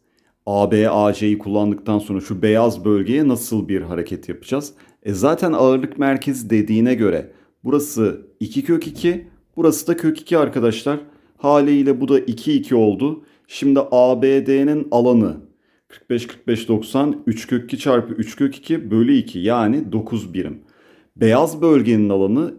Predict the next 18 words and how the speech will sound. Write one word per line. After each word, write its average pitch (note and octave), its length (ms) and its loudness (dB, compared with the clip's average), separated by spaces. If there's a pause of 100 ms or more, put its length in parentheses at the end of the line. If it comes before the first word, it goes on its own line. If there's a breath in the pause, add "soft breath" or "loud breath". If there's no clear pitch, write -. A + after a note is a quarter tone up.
iki D3+ 220 -8
çarpı B2 420 0
iki G#2 580 -6
bölü A2 220 2
ikiden A2+ 560 -2 (160)
iki - 220 -10
geldi. C#3+ 560 0 (280 loud breath)
Bunların C3+ 420 4
farkı A#2 800 -2
dokuz A2+ 500 -2
eksi - 400 -4
iki, C#3 480 0
yedi, G#2 400 0
pembe G2+ 400 -2
bölgenin F2 420 -2
alanı F2+ 320 -2
B F#2 160 2
şıkkı. - 360 -16